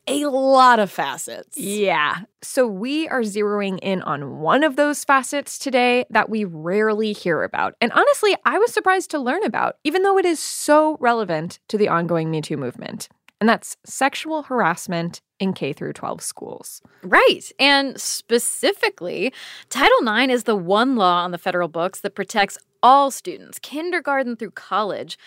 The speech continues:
Speaker 3: from sexual harassment and violence, which is a major hurdle to education. Like, if you're being sexually harassed at school,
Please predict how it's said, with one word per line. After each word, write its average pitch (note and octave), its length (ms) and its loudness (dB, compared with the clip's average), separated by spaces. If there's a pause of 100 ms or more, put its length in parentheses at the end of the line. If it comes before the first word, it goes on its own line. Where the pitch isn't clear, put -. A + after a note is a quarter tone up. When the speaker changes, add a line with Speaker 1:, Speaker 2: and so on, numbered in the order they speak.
(180)
Speaker 3:
from A3+ 180 -8
sexual C#4+ 640 -6
harassment F3 680 -4
and D#3 140 -12
violence, - 800 -6
which - 500 -2
is G3 220 0
a A#3 180 4
major A#3+ 680 2
hurdle C#4 460 2
to C4+ 120 0
education. C4 680 0
Like, G#3+ 180 0
if A#3 140 -2
you're C#4 140 2
being D4 240 0
sexually C4 420 -2
harassed A3+ 360 2
at F#3+ 100 -14
school, D#4 420 2